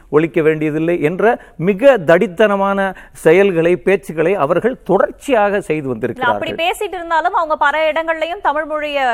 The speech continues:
Speaker 2: இது பண்ண தானே செய்றாங்க,
Speaker 1: அதுதான்.
Speaker 2: முன்னெடுத்து சொல்ல தானே செய்றாங்க.
Speaker 1: இல்ல, இல்ல, அவங்க இதை செய்து கொண்டே இருக்கிறார்கள். இதை தான் அவங்களுடைய, அவங்க, அப்ப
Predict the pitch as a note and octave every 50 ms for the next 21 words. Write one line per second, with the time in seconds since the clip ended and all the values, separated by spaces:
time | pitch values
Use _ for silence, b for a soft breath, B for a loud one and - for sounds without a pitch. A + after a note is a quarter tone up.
0 | G#3+ G3+ F#3 A3 B3 B3 C#4 C4 C4 C4 C4+ C4+ C4 - E3 F3+ G#3+ G#3 F3+ -
1 | B3 C#4 D4+ D#4 D#4 D4+ D4+ - - D#4+ C4+ C#4+ C#4+ D4 D4 C#4 - A#3+ G#3 G3
2 | F#3 E3+ E3 F3 G3 G#3 E3 - - - A#2+ C#3 D#3+ F#3+ F#3 D#3+ D#3+ F3+ A3+ B3
3 | - - D#3+ - E3 G3 G3 A3 A#3 - B3 - A3 G3 G#3 F#3 F#3 E3+ F3 E3
4 | F3 G3 F#3 D#3+ B2 D#3 D3 C3+ B2 A#2+ A2 A#2 A#2 A#2+ C3+ D#3+ F3+ F3 G3 G3+
5 | G#3+ G#3 E3 F3 F3+ E3+ E3 D#3+ D3+ D3 D3 - - C#3+ E3 G3 G3+ - - C#3
6 | - G3+ A#3 B3 - -